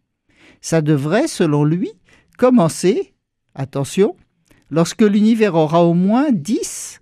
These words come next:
à la puissance mille cent ans, c'est-à-dire un un suivi de mille cent zéro, et continuer jusqu'à dix à la puissance trente-deux mille ans, soit un un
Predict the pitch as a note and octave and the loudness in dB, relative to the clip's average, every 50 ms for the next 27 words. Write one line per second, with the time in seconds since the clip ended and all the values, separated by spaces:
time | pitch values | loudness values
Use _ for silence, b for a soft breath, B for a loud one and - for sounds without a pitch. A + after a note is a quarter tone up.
0 | _ _ - E3+ F3 F3+ E3+ E3+ - E3+ - - F#3 F3+ G3+ A#3 - - - _ | _ _ -4 -2 -2 -2 -2 -2 -6 -10 -6 -6 -4 -4 -4 -6 -8 -12 -16 _
1 | _ _ _ _ _ _ D3 D3 D#3+ F#3 A3+ B3 B3+ B3 A3 G3 - - - - | _ _ _ _ _ _ -2 2 4 6 6 6 4 2 0 -4 -6 -8 -10 -10
2 | - - E3+ F3 F#3+ F#3+ _ _ _ _ _ - D3+ D3 C3 - _ _ _ _ | -6 -4 -4 -4 -4 -6 _ _ _ _ _ -4 -4 -4 -4 -6 _ _ _ _
3 | _ _ _ _ _ _ _ _ _ _ - - F#3 E3+ E3+ D#3+ D3+ D3+ F3+ D#3+ | _ _ _ _ _ _ _ _ _ _ -2 -2 0 0 0 0 0 0 0 0
4 | D3+ D3 D#3+ G3 A3+ A#3 - - E3+ E3 E3+ G#3 C4 A#3+ F3 F3 D#3+ E3+ G3+ B3+ | 0 0 2 2 0 0 -2 -4 -4 -2 0 2 2 2 2 2 4 4 6 6
5 | D4 C#4+ A#3 - - - A3+ B3 D#4+ - - _ _ - E3 F3 A#3 B3 F#3+ G3+ | 4 4 0 -2 -2 -2 -2 -2 -2 -6 -14 _ _ -6 0 2 2 2 4 2
6 | F#3 F3 - - _ _ _ _ _ _ b b b b b b b b b - | 0 0 -2 -8 _ _ _ _ _ _ b b b b b b b b b 0
7 | G#3 F#3+ - C#4+ D4 C4+ - C#4+ A#3+ A3+ A#3 D4+ E4 C#4 A#3 A3 - - - - | 0 0 2 0 -2 0 2 4 4 4 4 4 2 0 0 -2 -4 -6 -4 -2
8 | B3+ C#4 F#4+ A4 - _ - _ _ - - _ _ - B2+ D#3 G#3+ G#4 F#4+ - | -2 -2 -2 -4 -10 _ -20 _ _ -20 -20 _ _ -14 -10 -8 -6 -6 -6 -6
9 | - F3+ D#3 C#3 D3+ D3+ _ - - - - - - - E4+ - - - - - | -6 -6 -6 -6 -6 -8 _ -16 -16 -14 -12 -12 -12 -12 -14 -16 -18 -20 -20 -20
10 | _ _ _ - - - - A#3 C4 C#4 C#4 - - - F3 E3 C3+ C3 B2+ E3+ | _ _ _ -20 -14 -8 -4 -2 -2 -2 -2 -4 -2 0 0 0 -2 -4 -6 -4
11 | G3+ G#3+ A3+ F#3 F3 F3 F#3+ G3+ F#3+ E3 D3+ D#3 D#3+ F3 F#3+ - _ _ _ _ | -4 -4 -2 -2 -2 -2 -2 -2 -2 0 0 0 -2 -2 -6 -12 _ _ _ _
12 | _ _ _ _ _ - - - D3 D#3 D#3+ F3 - _ _ _ _ - D#3 D3+ | _ _ _ _ _ -18 -12 -6 -4 -2 -2 -4 -6 _ _ _ _ -4 -2 0
13 | D3+ D3 D3 D3+ D3 | 2 2 2 2 0